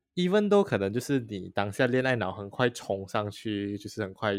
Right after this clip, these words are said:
就这样子在一起了过后，然后就觉得他是那个对的人嘛。这样其实还有没有做什么其他事情是让你更相信他是一个对的人？因为其实就算他可能第一次做对，然后后面很多事情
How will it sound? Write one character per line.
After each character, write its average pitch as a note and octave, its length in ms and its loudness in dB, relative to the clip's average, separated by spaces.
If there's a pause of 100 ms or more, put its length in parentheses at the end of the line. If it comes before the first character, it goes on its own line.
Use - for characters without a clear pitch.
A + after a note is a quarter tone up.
(160)
就 G2+ 300 -2 (440)
这 A#2 80 2
样 A2 80 0
子 G2+ 100 -10
在 G2+ 180 2
一 G#2 60 2
起 - 160 -6
了 F#2+ 100 -4
过 G2+ 160 0
后， G2 60 2
然 F#2+ 80 2
后 F#2 40 -2
就 G#2 80 -2
觉 F#2+ 160 -6
得 F#2 100 0
他 F#2 220 -4
是 G2+ 460 0 (500)
那 A2+ 100 -2
个 A2+ 80 2
对 A#2+ 240 6
的 G2 140 2
人 - 120 -6 (100)
嘛。 - 120 -12 (380)
这 D#3+ 100 0
样 F3+ 100 4
其 - 180 -2
实 G#2+ 240 2
还 A#2 140 4
有 G#2 60 6
没 A#2+ 120 0
有 B2 60 2
做 D#3 240 4
什 - 120 -4
么 G2 100 0
其 - 180 -12
他 G2 200 0
事 - 200 -6
情 G2 220 -8
是 B2+ 160 0
让 B2 220 2
你 F#2+ 80 -4
更 B2+ 260 2
相 G2 300 -2
信 G#2+ 340 -4 (1000)
他 G2 440 4
是 A#2+ 180 0
一 A2+ 60 4
个 A2 80 6
对 A2+ 180 2
的 F#2+ 120 0
人？ - 180 -6
因 E3+ 100 2
为 G3 80 6
其 - 140 -8
实 G#2 160 -4
就 C#3 140 0
算 C3+ 200 2
他 A2 140 -2
可 G2+ 100 -4
能 G2+ 140 -2
第 C#3 120 0
一 C3+ 60 2
次 C3+ 140 -8
做 B2+ 180 4
对， B2+ 140 2
然 G2+ 160 4
后 - 40 -12
后 C3 140 4
面 A#2+ 240 2
很 G#2+ 100 0
多 G2+ 140 2
事 A2+ 140 -4
情 G2+ 280 -10